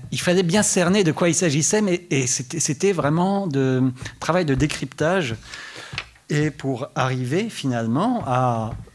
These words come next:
trouver une tension. Alors, euh, euh, quand je le dis maintenant de manière rétrospective, c'est, c'est un peu évident, c'est entre, euh, la volonté d'Hérodiade de affirmer, alors devant la nourrice,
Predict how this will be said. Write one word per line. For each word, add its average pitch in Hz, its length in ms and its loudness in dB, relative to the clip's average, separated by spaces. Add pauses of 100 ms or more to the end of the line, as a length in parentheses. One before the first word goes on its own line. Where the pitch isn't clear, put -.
(120)
trouver 147 500 0 (880)
une 139 140 2
tension. 127 480 0
Alors, 95 320 -4 (220)
euh, 110 240 -6
euh, 98 760 -6
quand 110 120 -4
je 110 100 -4
le 117 100 2
dis 131 140 2
maintenant 127 640 2
de 98 120 -4
manière 107 260 0
rétrospective, 104 880 -6
c'est, 90 420 -8
c'est - 140 -10
un 92 60 -6
peu 95 120 -8
évident, 101 440 0
c'est 107 260 -2
entre, 104 300 -6
euh, 95 840 -2
la 87 120 -6
volonté 107 460 -2
d'Hérodiade 120 880 2 (460)
de 120 880 2 (220)
affirmer, 143 520 2
alors 104 200 -4
devant 143 240 2
la 120 100 2
nourrice, 120 600 -2